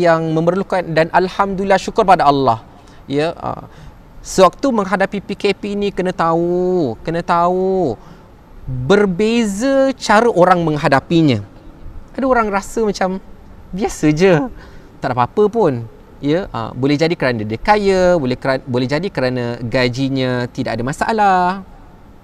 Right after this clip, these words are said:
boleh jadi pendapatannya be-, pendapatannya besar. Tapi kita kena tahu juga ada orang di luar sana yang mereka menghadapi situasi yang berbeza. Ya, ah, situasi yang berbeza.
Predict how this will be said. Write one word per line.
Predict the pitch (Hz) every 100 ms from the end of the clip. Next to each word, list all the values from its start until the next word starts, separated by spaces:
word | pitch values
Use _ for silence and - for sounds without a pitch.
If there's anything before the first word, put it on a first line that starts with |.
| - - - - -
boleh | 120 120 127
jadi | 139 160
pendapatannya | - 127 120 127 127
be-, | 151 165
pendapatannya | - 127 131 131 127 127
besar. | 220 - 185 170 165 165 - - - - - - -
Tapi | 185 285
kita | 254 233 262 -
kena | - 226
tahu | 233 269 208
juga | 175
ada | 208 208
orang | 262 247 214
di | 208
luar | 202 196
sana | - 208 226
yang | 208 196 190 165 - -
mereka | 156 165 208 233
menghadapi | 208 180 185 180 185 - 208
situasi | 185 - 180 180
yang | 190 147
berbeza. | 131 120 120 107 117 104 92 - - - - -
Ya, | 139 175 269
ah, | - 117
situasi | 120 143 165 160 165
yang | 147
berbeza. | 131 127 127 117 110